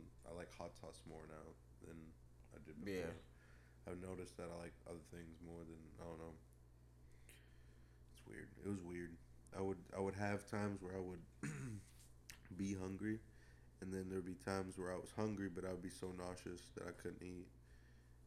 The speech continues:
Speaker 1: And then eventually, like, it was just, like, me just spitting up all this, like, nasty, like, green mucus. And then eventually, like, just felt better and better, better and better. And eventually, you know, where we're at now,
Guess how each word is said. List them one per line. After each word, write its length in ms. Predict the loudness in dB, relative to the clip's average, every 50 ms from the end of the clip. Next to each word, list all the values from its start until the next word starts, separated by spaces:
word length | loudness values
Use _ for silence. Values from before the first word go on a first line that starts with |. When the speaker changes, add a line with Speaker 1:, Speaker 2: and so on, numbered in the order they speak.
| -16 -12 -4 -2
Speaker 1:
And 140 | 0 2 4
then 380 | 4 2 2 2 0 -2 -4 -4 -4
eventually, 540 | -2 0 0 0 0 0 0 0 0 0 0 0
like, 160 | -2 -4 -4 -2
it 80 | 0 0
was 140 | 0 0 0
just, 240 | -2 -4 -4 -4 -6
like, 140 | -6 -4 -4
me 100 | -4 -4 -4 -6 -10 -14 -14 -12 -12 -10 -10 -8
just 140 | -8 -8 -10 -10 -12 -12 -10
spitting 380 | -10 -10 -6 -4 -2 -2 -2 -2
up 80 | -4 -6 -6
all 100 | -6 -6 -6
this, 120 | -6 -8 -8
like, 100 | -8 -8 -8 -6
nasty, 380 | -6 -6 -6 -6 -8 -8 -10 -10 -10 -10 -10
like, 140 | -10 -10 -10 -10 -8
green 300 | -6 -4 -4 -4 -4 -4
mucus. 460 | -4 -4 -4 -4 -4 -6 -6 -6 -8 -10 -12 -14 -14 -14 -14 -14 -16 -16 -16 -16 -14 -14 -14 -14 -14 -14 -14 -12 -8 -6 -4
And 80 | -4 -2
then 100 | -2 -2 -2 -2
eventually, 440 | -2 -2 -2 -2 -2 -4 -2 -2 0 0
like, 220 | 0 0 -2 -2 -6 -10 -14 -14 -14 -16 -16 -16 -16 -16 -14 -12 -12 -12
just 140 | -12 -12 -12 -14 -8 -4 -2
felt 160 | -2 -2 -2 -4 -4
better 360 | -2 -2 0 0 0 -2 -4 -6 -8 -10 -8
and 80 | -8 -8 -4 -2
better, 240 | -2 -2 -2 -2 -4 -2
better 220 | -4 -4 -2 -4 -4 -4
and 40 | -4
better. 160 | -4 -4 -2 -4
And 100 | -4 -4 -2 -2 -2
eventually, 440 | -4 -4 -4 -6 -8 -6 -4 -4 -4 -4 -4
you 100 | -4 -4
know, 140 | -4 -4 -6 -6 -6 -6
where 120 | -4 -4 -2
we're 160 | -2 -2 -2
at 100 | -2 -4
now, 160 | -4 -4 -4